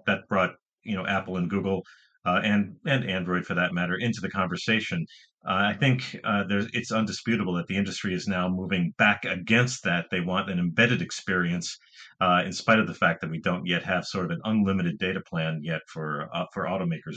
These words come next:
with the carriers. Uh, but the carriers play, you know, a, a, a critical role here because we're going to shift to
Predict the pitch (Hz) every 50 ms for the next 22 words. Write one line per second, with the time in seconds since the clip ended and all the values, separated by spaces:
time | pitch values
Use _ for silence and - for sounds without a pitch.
0 | - - - - - - - 104 98 92 87 80 76 78 78 - - - - -
1 | - - - - _ - 90 87 80 82 92 90 - 92 - _ - 117 117 117
2 | 110 107 98 - - - 110 104 98 92 87 82 - _ - 98 95 85 82 165
3 | - 87 85 - - 92 - - - 87 - - 123 107 101 - 95 92 90 101
4 | 104 107 107 - - 95 90 85 76 85 85 - - 101 95 95 90 90 - -
5 | - - - - - 98 101 101 98 - 113 107 110 113 107 104 - 98 87 -
6 | - 120 110 - - - - - 104 90 92 90 90 90 90